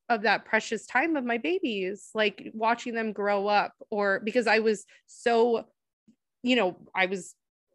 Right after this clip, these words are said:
in survival mode, you know, trying to work and make sure and get my kids a place to live. And, you know what I mean? Trying to take care of my mental health and going through all of that. And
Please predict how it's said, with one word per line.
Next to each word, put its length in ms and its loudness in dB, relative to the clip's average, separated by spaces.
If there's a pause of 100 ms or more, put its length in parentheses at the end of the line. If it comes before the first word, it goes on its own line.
(240)
in 140 2
survival 520 2
mode, 380 -4
you 120 -4
know, 180 0
trying 440 -2
to 260 0
work 440 -6
and 240 -2 (380)
make 180 0
sure 480 2
and 160 2
get 140 -2
my 200 2
kids 260 -2
a 60 -2
place 340 -4
to 80 -8
live. 260 0
And, 240 -4
you 100 -4
know 60 -2
what 80 0
I 60 0
mean? 160 -6
Trying 220 0
to 80 -2
take 200 -2
care 160 0
of 80 -2
my 140 0
mental 340 -4
health 280 -2
and 160 -10
going 260 0
through 220 -4
all 200 0
of 140 -4
that. 360 4
And 320 -2